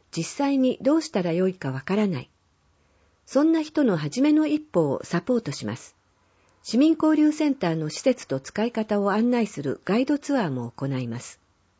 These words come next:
日時、十二月二十二日土曜、九時三十分から十一時三十分。対象、市民活動を始めたい人。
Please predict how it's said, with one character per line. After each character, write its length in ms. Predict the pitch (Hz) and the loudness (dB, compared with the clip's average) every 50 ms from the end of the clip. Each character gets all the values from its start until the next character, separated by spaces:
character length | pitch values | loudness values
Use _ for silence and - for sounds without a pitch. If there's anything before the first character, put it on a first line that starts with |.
| _ _ _ _ _ _ _ _ _ _ _ _ | _ _ _ _ _ _ _ _ _ _ _ _
日 280 | - 233 240 220 - 180 | -2 -2 -2 0 -2 -4
時、 200 | - - 139 - _ _ _ _ _ _ _ _ _ _ _ _ | -4 -4 -10 -12 _ _ _ _ _ _ _ _ _ _ _ _
十 180 | 156 190 269 302 | -2 2 4 4
二 140 | 302 302 | 4 4
月 240 | 302 302 302 302 285 | 4 2 2 0 0
二 160 | 269 277 277 | 2 2 2
十 200 | 226 - 170 160 | 2 2 0 0
二 140 | 147 139 131 | 0 -2 -2
日 400 | 151 160 151 - - - 135 - _ _ _ _ | -4 -4 -6 -6 -6 -8 -8 -8 _ _ _ _
土 140 | 170 160 160 | -2 0 0
曜、 320 | 165 175 160 143 127 - _ _ _ _ _ _ _ _ | 0 0 0 -2 -4 -8 _ _ _ _ _ _ _ _
九 120 | - 320 | -2 0
時 100 | 311 277 | 2 2
三 260 | 214 - 220 214 214 214 | 0 2 2 0 0 0
十 140 | - 214 | 0 -4
分 240 | 208 _ - 156 151 | -6 _ -4 -4 -4
か 140 | 143 - 135 | -4 -6 -6
ら 200 | 139 120 - - _ | -4 -4 -6 -6 _
十 180 | 185 - 254 285 | -2 0 2 2
一 220 | 294 294 - 311 | 2 2 0 0
時 100 | 302 208 | 0 0
三 260 | 175 - 170 160 156 | -4 -2 -4 -4 -4
十 120 | 151 - 151 | -4 -6 -10
分。 340 | 147 _ _ 127 120 110 - _ _ _ _ _ _ _ _ _ _ _ _ _ _ _ _ | -10 _ _ -8 -8 -8 -10 _ _ _ _ _ _ _ _ _ _ _ _ _ _ _ _
対 180 | - 208 208 208 | -2 -2 -2 -2
象、 360 | - - 190 170 160 151 - _ _ _ _ _ _ _ _ | -2 -4 -2 -2 -2 -2 -6 _ _ _ _ _ _ _ _
市 180 | - - 214 | -6 0 2
民 180 | 240 285 320 320 | 4 4 4 2
活 260 | 311 330 302 311 262 | 0 -2 -2 0 0
動 260 | 196 180 156 147 139 | 0 0 0 0 0
を 120 | 131 117 87 | -2 -4 -4
始 240 | - 143 139 - 208 | -4 -8 -4 0 0
め 100 | 220 196 | 0 0
た 160 | 196 - 170 | 0 -4 -4
い 80 | 160 | -4
人。 360 | 143 - - _ - 95 - | -6 -10 -12 _ -8 -8 -8